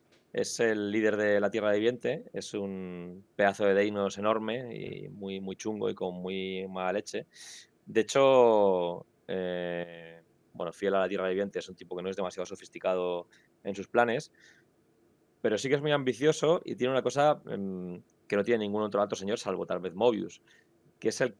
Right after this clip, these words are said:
al que más le gusta ensuciarse las manos. O sea, de todos los altos señores, no hay ca-, ninguna posibilidad de encontrarte a ninguno en una aventura, pero te, te especifica que con Baruch K,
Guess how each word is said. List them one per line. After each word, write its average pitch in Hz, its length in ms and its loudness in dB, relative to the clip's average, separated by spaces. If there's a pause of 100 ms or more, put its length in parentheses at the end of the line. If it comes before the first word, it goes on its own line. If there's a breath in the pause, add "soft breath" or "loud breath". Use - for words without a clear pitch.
al 117 160 -2
que 110 120 -2
más 110 180 2
le 117 80 2
gusta 110 240 0
ensuciarse 104 360 -4
las 90 140 0
manos. 85 420 -10
O - 40 -14
sea, 98 160 -2
de 101 100 4
todos 127 300 6
los 123 100 -2
altos 117 220 -2
señores, 110 500 -4 (760)
no 92 340 -6
hay 101 80 0
ca-, 107 180 2
ninguna 101 280 0
posibilidad 98 300 2
de - 20 6
encontrarte 98 320 -2
a 101 40 2
ninguno 90 260 -2
en 95 60 -2
una 98 100 -2
aventura, 90 420 0
pero 87 220 0
te, 87 280 -4
te - 140 -12
especifica 98 340 -2
que 131 100 0
con 95 180 -2
Baruch 101 260 2
K, 107 260 2